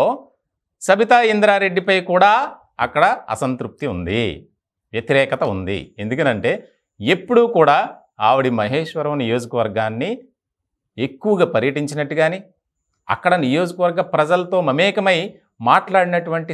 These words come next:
సందర్భం లేదు. ఎవరైనా వారి బాధలు చెప్పుకోవడానికి వెళ్ళాలని ప్రయత్నం చేస్తే అసలు కనీసం గేట్లోకి కూడా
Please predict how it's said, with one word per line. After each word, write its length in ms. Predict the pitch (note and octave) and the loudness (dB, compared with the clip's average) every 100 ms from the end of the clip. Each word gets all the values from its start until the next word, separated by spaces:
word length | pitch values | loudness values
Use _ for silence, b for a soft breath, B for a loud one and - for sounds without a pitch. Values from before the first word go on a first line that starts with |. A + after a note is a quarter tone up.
| D3+ | -6
సందర్భం 400 | A#2+ C3 C3 C#3 G2+ | -2 -2 -2 -2 -2
లేదు. 160 | F2 - _ _ _ _ _ F2+ | -4 -10 _ _ _ _ _ -4
ఎవరైనా 380 | F2+ C#3+ E3+ E3+ D#3 D3 b b _ G2+ | 0 2 2 2 2 -4 b b _ 0
వారి 140 | B2 - G#3+ | 0 4 4
బాధలు 280 | D3+ E3+ E3 | 4 2 0
చెప్పుకోవడానికి 540 | D#3 - D#3 D3+ D3+ C#3+ | -6 -2 0 2 0 0
వెళ్ళాలని 380 | B2+ C#3+ D3+ D3+ C3 | 2 2 2 0 -2
ప్రయత్నం 320 | C3 C3 D3 C3+ | -2 -4 -2 0
చేస్తే 280 | B2 - F3+ A#3+ - _ _ _ _ A2+ | 0 0 -2 -2 -12 _ _ _ _ -6
అసలు 180 | A2+ C3 | -4 -4
కనీసం 360 | D3 F3 F#3 F#3+ F3 G#2+ | -2 -2 -2 -2 -2 0
గేట్లోకి 640 | C#3+ F#3+ - F#3 G3 G3 F3+ | 2 2 2 2 2 -2 -2
కూడా 180 | F3+ | 2